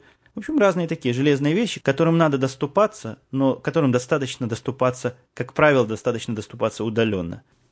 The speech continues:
Раз уж разговор зашёл по поводу вот этой, как я её назвал в прошлом подкасте, «Маленькой локальной революции», я вам отчитаюсь о том, что сделано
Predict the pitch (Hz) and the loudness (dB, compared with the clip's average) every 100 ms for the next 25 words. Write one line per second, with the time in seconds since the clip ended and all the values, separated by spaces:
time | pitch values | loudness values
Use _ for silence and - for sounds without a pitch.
0 | _ _ _ 147 151 147 131 131 127 143 | _ _ _ 2 2 2 -2 -2 2 2
1 | 127 120 - 120 123 123 117 110 110 120 | 4 0 -2 -2 -2 -2 0 0 0 0
2 | 120 104 - 120 127 120 120 127 123 120 | -2 -4 -6 -2 2 4 6 4 2 0
3 | - 117 120 - 110 120 117 120 117 120 | 0 -2 -2 0 0 2 2 2 2 2
4 | 117 127 123 117 120 135 196 - 101 110 | 2 2 2 2 2 2 0 -2 -2 0
5 | 110 110 - - 117 101 - _ _ - | 2 0 -4 0 0 0 -6 _ _ -10
6 | - 127 110 120 113 135 127 107 104 | -2 -2 0 -2 0 4 4 2 -2